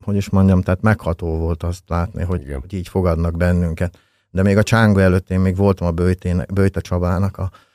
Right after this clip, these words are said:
Speaker 1: a
Speaker 2: Mindenképp
Speaker 1: szeretett
Speaker 2: beszélj róla.
Speaker 1: házába is, például mondjuk Kovásznát mondom, ahol addig nem ettek a gyerekek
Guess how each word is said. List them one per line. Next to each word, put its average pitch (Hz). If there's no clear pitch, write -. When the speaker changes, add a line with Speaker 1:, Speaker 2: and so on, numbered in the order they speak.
Speaker 1:
a 90
Speaker 2:
Mindenképp 95
Speaker 1:
szeretett 98
Speaker 2:
beszélj 95
róla. 76
Speaker 1:
házába 98
is, 98
például 92
mondjuk 90
Kovásznát 92
mondom, 95
ahol 98
addig 95
nem 92
ettek 78
a 87
gyerekek 90